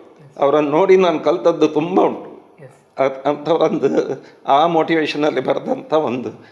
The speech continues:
Speaker 1: ಸೃಷ್ಟಿ ಮಾಡಿದಂಥ ಒಂದು ಕ್ಯಾರೆಕ್ಟರ್.
Speaker 2: ಎಸ್.
Speaker 1: ಆ ಥರ ಕ್ಯಾರೆಕ್ಟರ್ ಆಗಿರೋದು ಈಗ ಕಷ್ಟ. ಈಗಿನ, ಆ, ಸಿಚುವೇಶನಲ್ಲಿ ಅಂಥ ಡಾಕ್ಟರ್ಗಳು ಪ್ರಾಕ್ಟೀಸ್ ಮಾಡೋದೇ ಭಾಳ ಕಷ್ಟ. ಯಾಕಂದರೆ ಈಗ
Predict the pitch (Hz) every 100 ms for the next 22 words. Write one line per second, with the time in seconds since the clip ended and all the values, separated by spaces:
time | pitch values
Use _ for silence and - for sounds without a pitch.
0 | - 143 - 147 123 127 120 131 139 147
1 | 147 - - 107 - - - - _ _
2 | 147 - _ - 127 135 170 160 - 156
3 | 160 - 165 - 151 156 156 135 131 127
4 | - 127 117 - - - - 131 151 156
5 | 147 135 - - - - 139 143 131 147
6 | 143 139 131 147 147 147 147 143 123 123
7 | - - - - - 135 120 151 143 143
8 | 135 135 151 139 131 127 120 147 131 139
9 | 147 151 - 127 127 - 127 - - -
10 | - - _ 127 131 131 113 143 104 131
11 | - - - 135 127